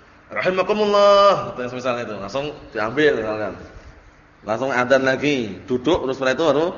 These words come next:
naik mimbar, adzan lagi. Nah, Syekh Muhammad bin Shalih Al Utsaimin berpendapat, berpendapat demikian. Berpendapat adzan dua kali. Padahal itu adzan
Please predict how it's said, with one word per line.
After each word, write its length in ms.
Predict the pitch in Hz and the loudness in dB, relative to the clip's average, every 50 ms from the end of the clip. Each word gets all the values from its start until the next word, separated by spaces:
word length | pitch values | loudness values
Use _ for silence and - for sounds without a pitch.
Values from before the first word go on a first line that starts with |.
| - - - - - | -12 -18 -18 -14 -6
naik 200 | 123 135 147 156 143 | -2 -2 0 0 0
mimbar, 400 | 151 139 131 131 143 160 170 - | -2 -2 2 2 2 2 2 2
adzan 320 | - 123 123 135 131 131 131 | -2 0 0 0 0 0 0
lagi. 400 | 131 123 101 117 120 110 98 90 - - - - - - - _ _ - | -2 -2 -2 -4 -6 -6 -8 -10 -14 -18 -20 -20 -20 -20 -20 _ _ -2
Nah, 240 | 120 143 143 135 120 | 0 2 2 2 2
Syekh 240 | 117 - 175 165 143 | 0 0 0 0 2
Muhammad 320 | 156 151 160 185 208 190 | 2 2 2 2 0 0
bin 60 | 180 151 | 0 2
Shalih 160 | 175 170 165 | 2 2 2
Al 40 | 160 | 2
Utsaimin 200 | 165 175 180 147 | 2 0 0 0
berpendapat, 300 | 135 135 135 120 135 135 - - | 0 0 0 0 0 -4 -4 -6
berpendapat 480 | 123 110 131 123 127 123 117 143 151 - 123 | -8 -6 -4 -2 0 0 0 0 -2 -4 -4
demikian. 420 | 117 113 101 - - 101 90 85 - - - - - - - - - - - - - - | -8 -10 -10 -10 -8 -8 -8 -8 -10 -14 -20 -20 -20 -20 -20 -20 -20 -20 -20 -20 -14 -12
Berpendapat 480 | 107 107 117 117 117 110 139 151 - - | -10 -6 -4 -2 0 0 0 0 0 0
adzan 240 | 127 123 117 131 123 | 0 0 0 0 0
dua 240 | 113 117 113 104 | 0 -2 -2 -2
kali. 240 | 113 110 107 104 104 | -2 -2 -4 -4 -4
Padahal 320 | 101 92 113 110 120 135 139 | -4 -2 0 0 0 0 0
itu 80 | 120 | 0
adzan 260 | 143 127 117 120 135 | 0 0 2 0 0